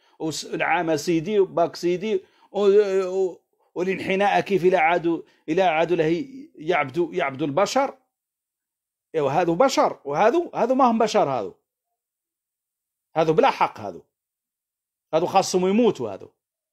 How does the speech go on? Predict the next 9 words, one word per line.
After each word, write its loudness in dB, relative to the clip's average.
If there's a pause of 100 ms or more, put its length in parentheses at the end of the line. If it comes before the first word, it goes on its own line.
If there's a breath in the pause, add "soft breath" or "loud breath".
(320)
هذو -4
خاصهم 0
يتوفاو، 0
خاصهم -12
تحاصروهم. -2 (2000)
هذو -2
من 2
الخوارج 4
هذو. -8